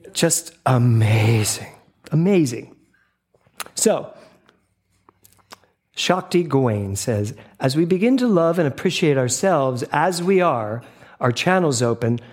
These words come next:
and we access the infinite vitality of life force. The most surefire way for you to disengage from your vitality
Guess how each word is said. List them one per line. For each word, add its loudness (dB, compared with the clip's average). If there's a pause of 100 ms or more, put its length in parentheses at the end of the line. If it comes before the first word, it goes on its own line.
(140)
and 2
we 2
access -2
the -4
infinite 0
vitality 0 (300)
of 0
life 0
force. -4 (1600)
The 2
most 0
surefire 0
way -2 (500)
for 0
you -2 (440)
to 0 (220)
disengage 2
from 0
your 2
vitality -4